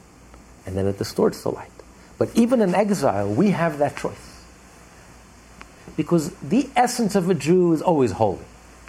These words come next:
Even when it goes through the distortion of the klipa, the essence of a Jew remains holy. A Jew will always be different. A Jew is holy. Whether he likes it or not, wants it or not, is aware of it or not, doesn't change the fact. It's a reality.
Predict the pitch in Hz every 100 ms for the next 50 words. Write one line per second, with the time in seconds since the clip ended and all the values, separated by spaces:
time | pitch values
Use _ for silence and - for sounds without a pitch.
0 | - - - - 269 254 233 220 202 190
1 | 170 190 - 180 165 147 127 120 - 151
2 | 156 - 127 117 110 151 170 131 117 131
3 | 202 185 175 160 143 135 147 131 120 120
4 | 107 107 104 107 170 196 175 175 160 113
5 | 120 113 107 - - - - 107 - 98
6 | - - - - - - - - - -
7 | - 87 90 113 170 - 127 117 92 120
8 | 165 151 131 123 113 101 - - 98 98
9 | 95 95 92 95 208 214 156 143 131 120
10 | - 131 175 180 - - - 123 104 82
11 | - - - - 110 113 95 - - -
12 | - - - - - - - - 104 117
13 | 113 98 92